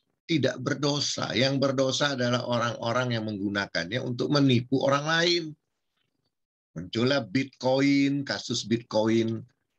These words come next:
Doni Salaman lah, apalah, Niken lah, apa. Nah, itu kan dia menipu menggunakan ketidaktahuan orang gitu. Teknologinya tuh netral, nggak ada teknologi yang, yang, yang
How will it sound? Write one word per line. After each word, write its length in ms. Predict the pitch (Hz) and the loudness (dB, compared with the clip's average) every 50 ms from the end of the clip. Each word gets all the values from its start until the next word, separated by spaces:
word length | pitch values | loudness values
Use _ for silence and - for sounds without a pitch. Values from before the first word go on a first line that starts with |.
| _ _ _ _ _ _ _ _ _ - | _ _ _ _ _ _ _ _ _ -8
Doni 400 | - 92 92 92 92 95 95 95 | -6 -4 -4 -4 -4 -4 -2 -2
Salaman 880 | - - 98 92 90 95 107 123 123 120 117 117 120 120 120 120 120 | -2 0 2 2 2 2 2 2 0 0 0 -2 -2 -2 -2 -2 -2
lah, 320 | 120 120 104 87 127 127 123 | -2 -2 0 0 0 -2 -2
apalah, 480 | 123 - 120 120 120 120 120 120 120 120 _ _ _ _ _ _ _ _ _ - - | -2 -2 -2 0 0 0 0 -2 -4 -6 _ _ _ _ _ _ _ _ _ -12 -4
Niken 560 | 98 120 123 123 123 - - 135 127 120 120 | 0 0 0 0 -2 -6 -2 -2 -2 0 0
lah, 320 | 123 123 120 120 117 120 | 0 0 0 0 -4 -2
apa. 160 | - 123 101 | -2 -2 -2
Nah, 320 | 87 85 85 87 85 87 85 | -2 -4 -6 -4 -4 -6 -4
itu 160 | - - - | -6 -8 -2
kan 240 | - 76 80 80 80 - _ _ _ _ _ _ - | 0 0 0 0 -4 -8 _ _ _ _ _ _ -12
dia 240 | - 78 85 101 123 | -6 -4 -2 0 2
menipu 640 | 135 135 117 123 143 - - 123 123 117 117 - | 2 2 4 4 2 2 2 2 2 2 2 0
menggunakan 560 | 107 101 92 87 90 87 92 92 90 92 - - | -2 -4 -2 -2 -2 0 0 0 0 -2 -4 -4
ketidaktahuan 800 | - - - 113 87 - - - - 95 95 95 98 101 98 107 | -6 -4 -2 0 2 2 0 0 0 0 2 2 0 0 2 2
orang 400 | 127 131 110 101 101 104 104 92 | 2 4 4 2 2 0 -2 -4
gitu. 240 | 85 - _ _ - - _ _ _ _ _ _ _ _ _ _ _ _ _ _ _ _ _ _ _ _ _ _ _ - | -6 -8 _ _ -20 -20 _ _ _ _ _ _ _ _ _ _ _ _ _ _ _ _ _ _ _ _ _ _ _ -2
Teknologinya 640 | 127 98 87 87 87 92 95 113 143 208 277 302 302 | -2 0 0 -4 -2 -2 0 0 2 2 2 2 4
tuh 80 | - - | 4 4
netral, 480 | - 381 370 - - - 107 113 117 | 4 4 2 0 -2 -2 0 0 0
nggak 160 | 98 87 92 - 165 | 2 2 0 2 2
ada 60 | 147 127 | 0 0
teknologi 560 | - 95 92 95 92 92 92 90 87 95 95 | 0 -2 -6 -4 -4 -4 -4 -4 -2 0 0
yang, 240 | 92 90 87 87 85 - - - _ _ _ _ _ _ _ _ _ _ - _ _ _ _ _ _ _ _ _ _ _ _ - | 2 0 0 -4 -6 -10 -12 -16 _ _ _ _ _ _ _ _ _ _ -20 _ _ _ _ _ _ _ _ _ _ _ _ -8
yang, 400 | 98 95 92 92 92 92 92 95 | -6 -4 -2 -2 -2 -2 -2 -2
yang 240 | 95 95 92 92 | -4 -2 -2 -2